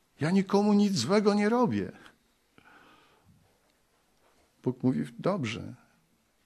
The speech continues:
ale teraz przejdźmy do tego, czy robisz dobro, które ja mówię”. Widzicie, sprawa jest z Bogiem. I dopóki człowiek tego nie zrozumie, to nie będzie mieć bojaźni Bożej w sercu swoim. Bóg zaczyna od tego:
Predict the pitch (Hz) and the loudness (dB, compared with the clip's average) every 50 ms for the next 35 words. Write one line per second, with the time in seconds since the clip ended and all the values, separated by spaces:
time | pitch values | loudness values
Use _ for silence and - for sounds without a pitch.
0 | _ - - 113 113 113 110 - 127 123 131 120 - - - - - - 135 139 | _ -14 -12 -8 -8 -8 -6 -6 -4 -4 -4 -6 -8 -10 -8 -8 -6 -6 -6 -6
1 | 135 - - 147 131 - - - 151 147 160 139 - - - - - - - 69 | -6 -6 -6 -6 -6 -6 -6 -8 -8 -6 -6 -8 -8 -8 -10 -8 -8 -6 -6 -6
2 | 69 69 71 69 67 - - - - - - - 220 190 117 101 98 90 87 - | -6 -6 -8 -10 -8 -8 -8 -10 -10 -8 -4 -4 -2 -2 -4 -4 -8 -10 -10 -12
3 | - - 120 - 107 107 107 104 104 107 107 98 92 95 90 113 113 - _ _ | -12 -14 -10 -8 -6 -6 -6 -6 -6 -6 -6 -6 -8 -10 -14 -16 -18 -20 _ _
4 | _ _ _ _ _ _ _ _ _ _ _ _ _ _ _ _ _ _ _ _ | _ _ _ _ _ _ _ _ _ _ _ _ _ _ _ _ _ _ _ _
5 | _ _ _ _ _ _ _ _ _ _ _ _ _ _ _ _ _ _ _ _ | _ _ _ _ _ _ _ _ _ _ _ _ _ _ _ _ _ _ _ _
6 | _ _ _ _ _ _ _ _ _ _ _ _ _ _ _ _ _ _ _ _ | _ _ _ _ _ _ _ _ _ _ _ _ _ _ _ _ _ _ _ _
7 | _ - _ _ - 110 110 139 156 156 - 151 131 - - - 160 165 165 165 | _ -20 _ _ -6 -4 -2 -2 -2 0 0 0 0 -2 -4 -2 0 0 0 0
8 | 165 151 147 135 120 104 101 110 113 147 151 143 117 92 95 90 87 - - - | 0 0 2 2 0 0 -2 -4 -2 -2 0 0 0 -2 -4 -4 -6 -8 -12 -20
9 | - - - - - - - - _ - 127 120 123 151 143 147 - 185 226 220 | -20 -20 -20 -20 -20 -20 -20 -20 _ -2 4 8 8 8 8 8 4 4 4 4
10 | - - 147 - - 185 180 180 175 175 - 180 165 175 175 170 170 160 143 147 | 2 -2 -2 2 2 4 6 6 4 4 2 2 4 6 6 6 6 6 4 4
11 | 143 143 139 120 135 175 214 214 165 123 117 120 120 - 165 175 185 180 180 208 | 6 4 4 2 2 0 2 2 2 2 2 0 -2 -2 -2 -2 0 0 0 0
12 | 208 208 - 202 202 196 180 165 165 180 175 175 185 175 151 117 101 - - 104 | 0 0 0 -2 -2 -2 -2 -2 0 2 4 4 4 4 2 0 0 -2 -4 -4
13 | 90 92 98 98 92 92 92 87 - - - 107 98 95 - - 92 - - - | -4 -4 -6 -6 -6 -6 -6 -6 -8 -6 -6 -6 -6 -6 -8 -12 -10 -8 -8 -6
14 | - - 98 101 104 101 113 196 196 - - 196 175 175 - 202 196 196 190 - | -6 -6 -4 -4 -4 -4 -4 -6 -6 0 0 0 0 2 0 0 0 -2 -2 -4
15 | - - 226 226 170 131 120 | -6 -6 -6 -4 -2 -2 -2